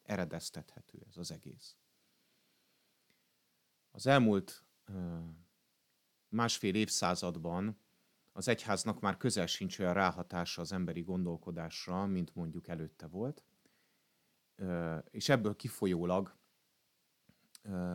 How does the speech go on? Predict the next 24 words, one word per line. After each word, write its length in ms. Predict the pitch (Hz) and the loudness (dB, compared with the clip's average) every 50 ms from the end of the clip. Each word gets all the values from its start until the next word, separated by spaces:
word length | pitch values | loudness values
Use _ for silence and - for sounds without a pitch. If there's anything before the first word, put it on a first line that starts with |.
| 90 87 87 87 - | -2 -4 -4 -6 -8
a 220 | - 95 92 90 87 | -8 -6 -6 -4 2
társadalom 580 | - 110 110 107 - - 98 98 95 95 95 95 | 4 6 6 6 4 0 0 0 2 2 2 2
egyre 220 | 92 98 90 90 | 2 0 -2 -4
kritikusabb 720 | - - 107 90 - 85 - 92 - - 92 87 85 80 | -4 -6 -8 -6 -8 -8 -10 -8 -6 -4 -4 -4 -4 -4
az 140 | 82 80 - | -6 -8 -8
egyházzal, 800 | 85 82 - - 82 85 82 80 - 85 78 80 82 80 82 98 _ _ - | -8 -10 -10 -12 -12 -12 -10 -12 -12 -10 -10 -10 -10 -12 -12 -16 _ _ -18
ö, 60 | 117 85 80 - | -16 -16 -16 -12
kapcsolatban, 680 | - 98 90 - - - 80 80 82 95 120 127 120 - _ _ _ _ _ _ _ _ _ - | -8 -8 -8 -8 -8 -10 -10 -8 -6 -4 -4 -4 -6 -6 _ _ _ _ _ _ _ _ _ -2
mivel 200 | - 117 113 117 | 0 2 4 4
az 100 | 113 101 | 6 6
egyháznak 500 | 131 120 - - 104 95 90 104 92 - | 6 4 4 4 2 2 2 0 -2 0
már 160 | 101 92 90 | 0 0 2
nincsen 320 | 98 98 95 - - - 92 | 2 0 0 0 -2 -2 -2
olyan 180 | 90 90 87 | 0 0 0
nyomása 520 | 90 101 107 104 98 90 87 - - 95 92 | 2 2 2 4 2 2 0 -2 -4 -4 -4
akár 320 | 90 - - 90 85 87 | -4 -4 -4 -2 -2 -2
a 140 | 90 82 82 90 - | -2 -4 -6 -8 -14
világi 440 | 92 95 104 95 95 90 92 95 90 | -8 -4 -2 0 0 0 0 -2 -6
kormányzatokon, 1040 | - - 104 95 92 87 82 87 85 - 87 82 - 90 - - 85 85 82 82 | -2 0 0 2 2 0 0 -2 -2 -4 -6 -6 -8 -8 -6 -4 -4 -4 -4 -4
vagy 180 | 80 82 78 82 | -6 -8 -10 -12
a 100 | 82 - - 87 | -12 -14 -10 -6
régebben 440 | 92 98 95 87 92 85 82 85 92 | -2 -2 0 0 0 -2 -2 -2 0
uralkodókon 800 | 98 95 98 87 87 - - 92 87 85 80 - - 92 92 90 | 0 2 2 2 2 0 -4 -6 -6 -6 -6 -8 -8 -14 -14 -12
keresztül, 600 | - 110 98 92 87 - - - 107 107 107 | -8 -8 -6 -6 -6 -6 -6 -6 -6 -6 -6